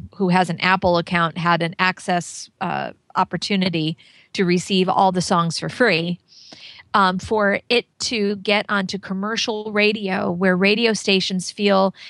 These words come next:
that it's music that can drive listeners, that can drive advertising and all of that stuff, for whatever reason, um, this, this particular song has,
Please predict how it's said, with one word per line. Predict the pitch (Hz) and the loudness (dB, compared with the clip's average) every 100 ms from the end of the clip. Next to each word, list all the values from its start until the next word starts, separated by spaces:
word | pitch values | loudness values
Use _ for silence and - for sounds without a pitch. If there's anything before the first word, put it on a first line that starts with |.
| - | -4
that | 202 180 | 0 2
it's | 180 - 208 | 2 0 -2
music | 202 226 220 196 208 | 0 0 0 -2 0
that | 196 185 220 | 0 0 -4
can | 202 185 180 | -4 -4 -4
drive | 175 190 185 196 | -2 2 2 2
listeners, | 202 202 - 196 185 175 | -2 -4 -4 -4 -4 -2
that | 165 165 | -2 -2
can | 190 | -6
drive | 180 185 185 180 185 - | 0 2 2 0 -6 0
advertising | 190 196 196 185 185 185 180 | 0 0 -2 0 2 0 -4
and | 175 | -2
all | 175 175 | 0 0
of | 175 | 0
that | 190 240 - | 2 2 -2
stuff, | - 170 160 170 - - - | -4 -2 -2 -6 -16 -20 -20
for | _ 220 190 | _ 2 4
whatever | 180 190 190 208 220 | 4 4 2 2 -2
reason, | 208 247 247 190 185 175 _ _ _ _ _ _ _ - | -4 -4 -2 -2 -2 -6 _ _ _ _ _ _ _ -2
um, | 190 185 185 175 180 - - - _ | 2 4 2 0 -6 -12 -20 -20 _
this, | 220 - - | 0 0 -8
this | 202 196 | -4 -4
particular | - 202 233 208 202 196 | -2 -4 -4 -2 0 0
song | 185 247 247 196 185 190 | 0 2 4 2 0 -2
has, | 190 190 185 185 - | 0 2 2 -2 -8